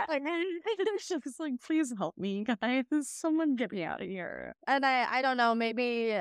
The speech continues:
Speaker 1: some, I mean, Taylor has people everywhere, so maybe she was just, someone was like, "Hey,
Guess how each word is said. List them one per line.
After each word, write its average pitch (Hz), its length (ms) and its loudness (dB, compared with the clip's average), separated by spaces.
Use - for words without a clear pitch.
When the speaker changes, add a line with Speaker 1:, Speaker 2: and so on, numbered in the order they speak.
Speaker 1:
some, 220 320 -2
I 208 100 -2
mean, 277 160 6
Taylor 359 260 2
has 262 160 -2
people 185 260 0
everywhere, 180 460 2
so 208 140 0
maybe 208 420 2
she 233 240 -4
was 214 240 0
just, 196 300 -4
someone 220 280 0
was 214 160 0
like, 214 140 0
"Hey, 202 380 0